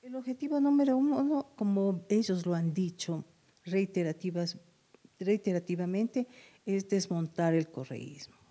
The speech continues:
Entonces, ese no es un proyecto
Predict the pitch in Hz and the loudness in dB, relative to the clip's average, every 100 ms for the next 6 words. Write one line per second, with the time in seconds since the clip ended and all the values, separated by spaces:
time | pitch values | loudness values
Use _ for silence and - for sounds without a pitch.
0 | _ _ _ _ _ _ - 196 - 220 | _ _ _ _ _ _ -10 -8 -4 -4
1 | 220 208 240 247 - 226 202 220 294 196 | -2 -4 0 0 0 0 2 2 2 2
2 | 170 160 - 165 156 170 175 175 175 165 | -2 -4 -4 -4 0 2 0 -2 -4 -2
3 | 160 156 151 | 0 0 -2